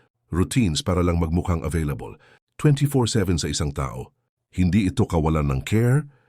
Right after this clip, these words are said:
kundi pagpapakita na kaya niyang maging buo bilang tao kahit walang constant validation. Sa ganitong paraan, mas nagiging malalim at totoo ang mga relasyon niya, hindi dahil sa pangangailangan, kundi dahil sa mutual na kagustuhan.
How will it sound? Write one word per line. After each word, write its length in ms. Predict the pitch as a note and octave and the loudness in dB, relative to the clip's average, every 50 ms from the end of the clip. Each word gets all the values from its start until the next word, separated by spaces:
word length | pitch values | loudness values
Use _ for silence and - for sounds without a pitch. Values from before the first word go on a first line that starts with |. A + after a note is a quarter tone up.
| _ _ _ | _ _ _
kundi 400 | - G#2 F#2 F2 D#2+ F2+ F2+ C#2+ | -2 0 0 2 2 0 0 0
pagpapakita 880 | - D#2 C#2 - E2+ - - D#2 - - F#2 C#2 - B1+ A1 G#1 - _ _ _ _ _ _ _ _ _ _ | -2 -6 -4 -4 -4 -4 -4 -6 -6 -6 -6 -6 -6 -10 -10 -12 -14 _ _ _ _ _ _ _ _ _ _
na 100 | - D2 - | -4 -4 -2
kaya 240 | - F2+ F2 E2+ E2 | 0 0 0 2 2
niyang 160 | E2+ E2+ E2 | 2 2 2
maging 320 | E2+ E2 D2+ C#2+ E2 E2+ D2+ | 2 0 0 0 -2 -2 0
buo 400 | D2 G2 - - - - - _ _ _ _ _ - | 0 0 -2 -2 -4 -6 -10 _ _ _ _ _ 2
bilang 240 | G2+ G#2 A#2 A2 | 4 4 4 4
tao 240 | - B2+ A2+ A2+ A#2 | 4 2 2 2 2
kahit 320 | A#2 - G2+ G#2 G2+ - G2+ | 2 2 2 0 2 2 0
walang 240 | G2 G2+ G2+ G2 | 2 2 2 0
constant 480 | - - A#2 G2+ F2+ - - G2+ F2 E2 - D#2 | 0 0 0 0 0 0 0 -2 -2 0 -2 -2
validation. 640 | D2+ D2 D2 C2+ C#2+ C2+ C#2 - - B1 A1 - - _ _ _ _ _ _ | -2 -2 -2 -2 -2 -4 -2 -4 -4 -4 -6 -8 -12 _ _ _ _ _ _
Sa 240 | - C#2+ C#2 - G#2+ | -8 -6 -2 -2 0
ganitong 400 | F#2+ G#2+ A2 A2 - D3 C#3 - | 2 4 4 6 6 6 6 6
paraan, 560 | A2+ G2 G2+ C#2+ D2+ D#2 D2 D2 C#2+ - - - _ _ _ _ _ _ _ | 4 2 2 2 2 2 2 2 2 0 -2 -10 _ _ _ _ _ _ _
mas 240 | - F#2+ G2+ - - | 2 2 4 4 4
nagiging 480 | A2 A2 G#2 A#2 A2 A2 A2+ A2 G#2 | 4 4 4 4 4 4 4 6 6
malalim 560 | G#2 G2 G2+ G#2+ A2+ A#2 A#2 A2+ A2+ A2+ G2+ | 6 6 6 4 4 4 4 4 4 4 2
at 80 | F#2+ - | 0 -2
totoo 320 | - G2 - - F#2+ G#2 | -2 -2 0 2 4 4
ang 160 | G2 F#2+ F#2 F#2 | 4 4 4 4
mga 160 | F2+ F2+ E2+ | 2 2 2
relasyon 480 | F2 F2 E2+ E2 - - F2 D2+ C#2+ | 2 2 2 0 0 0 0 0 0
niya, 240 | C2 A1 G#1+ - - _ _ _ _ _ _ _ _ | -2 -4 -6 -10 -18 _ _ _ _ _ _ _ _
hindi 320 | - E2 D#2 C#2 D#2 D#2 C#2 | -4 -2 -2 0 0 0 0
dahil 320 | E2+ E2 D#2 E2 D#2 C#2+ | 0 0 0 0 -2 -2
sa 160 | - - D2+ | -2 -4 -2
pangangailangan, 960 | - E2+ D#2+ E2 D#2+ D2+ D2+ D2 D2 E2+ G2+ G#2+ G#2 G#2+ G#2+ A2 A2 A2+ - _ _ _ _ _ _ - | -2 -2 0 0 0 0 0 0 0 0 2 2 2 2 2 2 0 -2 -4 _ _ _ _ _ _ 2
kundi 320 | - C3+ B2 B2+ C3 G#2+ | 4 4 6 6 4 4
dahil 240 | A#2 G2+ G2 A2 G2 | 4 2 2 0 0
sa 160 | - - G2+ | 0 0 2
mutual 480 | F#2+ F#2 - - - E2 D#2 D2 C#2+ C2+ | 2 0 0 -2 -2 -2 -2 -2 -2 -2
na 80 | C#2+ | -4
kagustuhan. 720 | - D#2 C#2+ B1+ - - - D2 C2+ - C2 G#1+ G1+ - | -4 -6 -6 -6 -6 -6 -6 -6 -6 -6 -8 -10 -12 -14